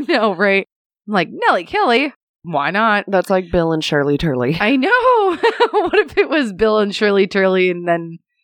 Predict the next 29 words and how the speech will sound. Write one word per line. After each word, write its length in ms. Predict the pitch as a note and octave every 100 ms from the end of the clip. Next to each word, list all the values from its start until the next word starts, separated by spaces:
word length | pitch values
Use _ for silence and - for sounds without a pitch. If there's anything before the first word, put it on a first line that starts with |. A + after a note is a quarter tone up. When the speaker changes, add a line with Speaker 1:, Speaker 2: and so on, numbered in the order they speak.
| _ _
Speaker 1:
Nellie 280 | F#3 F3+ F3
Kelly, 260 | E3+ E3+ E3+
their 140 | E3+
cousin? 460 | E3 E3+ D#3+ D#3+ E3+ D4+ -
Speaker 2:
<laughs> 240 | - _ -
Speaker 1:
Nellie 200 | F#3 F3+
Kelly 260 | G3 F#3
Turley? 440 | F#3 F#3 G3 G#3+ B3 C#4
Speaker 2:
<laughs> 100 | -
Speaker 1:
I 880 | - G4+ - A4+ A#4 B3+ A4 C#4 C#4
don't 160 | D#4+ B3+
know. 300 | A3 G#3 F#3+ E4
Speaker 2:
She 240 | - - C4
married 340 | G#3 F3 E3
in. 260 | D#3 F3 G#3+
Speaker 1:
<laughs> 380 | D#4 G4+ E4+ G4+ -
And 160 | F#3+ F3+
then, 400 | F3+ F3 F3+ F3
so 140 | -
they 100 | F#3+
had 160 | G3+ F#3
Nellie 200 | F#3+ A3
Kelly, 420 | A3 A#3 G3+ G#3 - -
Delia 380 | F#3 F#3 G3 G3+
Josephine 640 | F#3 F3 - E3 E3 F3
Kelly, 500 | - D#3+ D3+ E3 G#3+ _ _ _
born 380 | E3 E3 E3 D#3+ -
eighteen 340 | F#3+ - G#3
fifty-two, 680 | G#3+ G3 A3+ A3 E3 E3